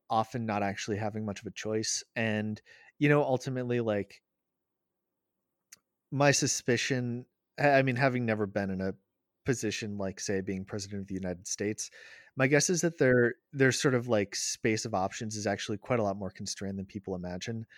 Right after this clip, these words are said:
And, like, you know, Biden could probably go full bore, like, "No, fuck it, I love busing." But, but that would cause a lot of problems for him and, like, prevent him from doing anything else. So, like, maybe,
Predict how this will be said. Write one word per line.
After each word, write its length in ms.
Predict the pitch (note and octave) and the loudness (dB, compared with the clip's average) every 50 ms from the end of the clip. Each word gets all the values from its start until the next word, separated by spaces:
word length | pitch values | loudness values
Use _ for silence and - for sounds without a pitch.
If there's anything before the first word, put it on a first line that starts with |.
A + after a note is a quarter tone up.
| - - _ _ _ _ _ - | -20 -20 _ _ _ _ _ -2
And, 640 | B2+ A#2+ A#2 A2+ A2+ A2 G#2+ G#2+ G#2+ G#2 G#2 G#2 G2 - _ _ - - _ _ - | 0 2 2 2 2 2 0 0 0 -2 -4 -6 -8 -10 _ _ -20 -20 _ _ 2
like, 180 | - D#3+ D3 - | 2 4 4 6
you 60 | D#3+ | 4
know, 220 | D3 B2+ A#2+ A#2+ _ _ _ _ - | 4 2 0 -2 _ _ _ _ 6
Biden 480 | B2+ B2+ B2+ B2+ B2+ B2+ B2+ B2 A#2+ - | 6 8 8 8 6 4 0 -2 -4 -4
could 260 | - C3 A2 - - | -4 -4 -4 -4 -8
probably 640 | - - - - A#2 G#2+ A#2 A#2 A#2 G#2+ A#2 A2+ A2 | -16 -10 -4 0 2 2 2 2 0 0 2 0 0
go 380 | G2+ G2+ A2 G#2 G2+ G2 G2 G2 | 0 2 2 2 2 2 0 -2
full 380 | - - - - A#2+ A#2 A2+ | -6 -8 -4 0 2 2 2
bore, 320 | A2 A2+ A2+ G#2 G#2+ G#2 A2 | 2 0 0 2 2 2 2
like, 300 | A2 G#2 G#2 G2+ - D3 | 2 0 0 -2 -2 0
"No, 260 | D#3+ E3+ C#3+ A#2 G2+ | 4 6 6 6 4
fuck 320 | - - - C#3 - - | 2 0 0 0 0 0
it, 60 | B2 | -2
I 80 | A2+ A2 | 0 0
love 240 | A2+ A#2 A2 G#2+ - | 2 0 0 -2 -2
busing." 420 | - G#2 F#2+ - - F#2+ F2 F2+ F2+ - _ - | -4 -4 -4 -4 -6 -8 -10 -10 -12 -16 _ -2
But, 300 | - G#2+ G#2+ G#2 G#2 G#2 - - - - - - - - _ _ - - | 0 2 2 2 0 -2 -4 -10 -20 -20 -20 -20 -20 -20 _ _ -2 2
but 320 | - C3 B2 A#2 A#2 A2 _ _ _ | 4 6 6 6 4 2 _ _ _
that 200 | - B2+ C3 C3+ | 0 4 4 6
would 120 | B2+ B2+ A#2+ | 6 4 2
cause 180 | - C#3 A#2+ A#2 | 2 0 2 2
a 40 | A2 | 0
lot 280 | G2+ G2 F#2+ F#2 G2+ | 0 0 0 0 0
of 100 | G2+ - | -2 -4
problems 380 | - - G2 G2 G2+ G#2 G#2+ G#2+ | -6 -6 -6 -6 -6 -6 -8 -8
for 180 | - - B2 | -8 -6 -4
him 260 | A#2 B2 B2 A#2+ A#2+ - - - | -4 -4 -4 -4 -6 -8 -8 -6
and, 500 | A2+ A2 G#2+ G#2+ G#2 G#2 G#2 G2+ F#2+ - - - | -2 -2 0 0 -2 -2 -4 -6 -8 -10 -8 -4
like, 180 | C3 A2+ G#2+ - | -2 -2 -2 -2
prevent 300 | - - A2 G#2+ F#2 F#2+ | -4 -4 -4 -4 -4 -4
him 120 | G#2+ G#2 | -8 -8
from 180 | - - F#2 F#2+ | -8 -10 -10 -6
doing 200 | G#2+ G2+ F#2+ F#2+ | -4 -4 -4 -4
anything 320 | F#2+ G2 G2 - F#2+ F#2+ | -6 -8 -8 -8 -8 -6
else. 360 | F2+ F#2 G#2 G#2+ - - - _ _ - - - _ | -4 -4 -4 -6 -6 -10 -12 _ _ -20 -20 -20 _
So, 140 | - - E3+ | -2 2 4
like, 140 | D#3+ C#3+ C3 | 4 4 4
maybe, 680 | B2+ B2 A#2 A2+ G#2+ A2+ A2+ B2 A#2+ A#2+ A#2+ A#2+ A#2 | 0 -2 0 2 2 2 2 0 0 0 0 0 -2